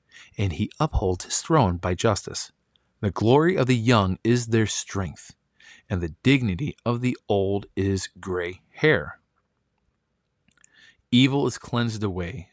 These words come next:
by bloody lashes and a scourging to the inmost being.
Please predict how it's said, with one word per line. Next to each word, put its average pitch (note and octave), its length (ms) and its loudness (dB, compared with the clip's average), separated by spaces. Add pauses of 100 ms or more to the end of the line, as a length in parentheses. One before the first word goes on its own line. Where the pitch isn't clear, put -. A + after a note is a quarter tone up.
(120)
by F2 220 -10
bloody F#2+ 400 -2
lashes E2 560 -10 (440)
and E2+ 100 -6
a - 20 -10
scourging F2+ 760 -2
to - 140 -12
the F#2 140 -8 (120)
inmost B2 600 -2
being. C#2+ 340 -12